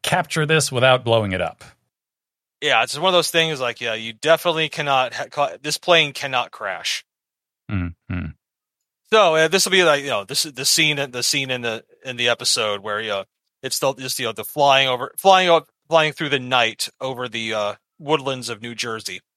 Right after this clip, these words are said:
Speaker 2: going
Speaker 1: Here,
Speaker 2: to,
Speaker 1: I'm
Speaker 2: like,
Speaker 1: just
Speaker 2: probably a very
Speaker 1: just
Speaker 2: armed
Speaker 1: humming
Speaker 2: A-,
Speaker 1: the A-Team theme to myself.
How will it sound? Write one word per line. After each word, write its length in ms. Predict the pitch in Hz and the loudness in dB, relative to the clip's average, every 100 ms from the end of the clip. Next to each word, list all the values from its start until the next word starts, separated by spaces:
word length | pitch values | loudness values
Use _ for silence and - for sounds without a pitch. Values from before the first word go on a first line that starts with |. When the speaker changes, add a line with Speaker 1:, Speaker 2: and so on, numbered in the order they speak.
| _ _ _ _ _ 160 | _ _ _ _ _ 2
Speaker 2:
going 280 | 175 170 | 4 4
Speaker 1:
Here, 80 | 202 | 2
Speaker 2:
to, 100 | 175 | 2
Speaker 1:
I'm 60 | 165 | 2
Speaker 2:
like, 140 | 151 | 2
Speaker 1:
just 160 | 151 - | -2 4
Speaker 2:
probably 380 | 247 339 294 240 | 4 4 2 2
a 60 | |
very 220 | 165 196 196 | 4 4 4
Speaker 1:
just 100 | 170 | 4
Speaker 2:
armed 220 | 175 165 | 6 6
Speaker 1:
humming 240 | 156 147 | 4 4
Speaker 2:
A-, 40 | 131 | 4
Speaker 1:
the 220 | 123 117 | 4 4
A-Team 580 | 113 110 - 101 92 90 | 4 2 0 -2 -2 -6
theme 340 | 98 90 87 | -6 -6 -6
to 80 | 92 | -8
myself. 560 | 92 87 98 90 92 | -8 -6 -4 -6 -6